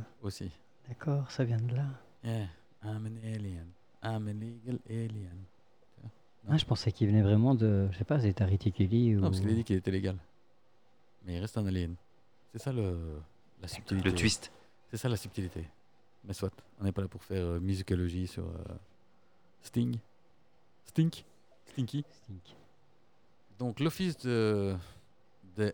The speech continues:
Speaker 1: Alien Affairs qui, en quarante-trois, va saisir tous, euh, les biens de Nikola Tesla. Mais Nikola Tesla, ce qui est bizarre, ce qui met la puce à l'oreille déjà là,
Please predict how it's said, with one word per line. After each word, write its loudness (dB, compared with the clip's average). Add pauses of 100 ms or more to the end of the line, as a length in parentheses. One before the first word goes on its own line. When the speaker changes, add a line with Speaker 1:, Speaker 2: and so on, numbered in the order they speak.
Speaker 1:
Alien 0
Affairs -6
qui, 0 (560)
en -8
quarante-trois, -4
va 0
saisir -4
tous, -6
euh, -2 (1120)
les 0
biens -2
de -2
Nikola -2
Tesla. -12 (960)
Mais -4
Nikola -2
Tesla, -6
ce -20
qui 0
est 2
bizarre, 2 (460)
ce -20
qui -4 (120)
met -8
la -2
puce -10
à 0
l'oreille -2
déjà -4
là, -4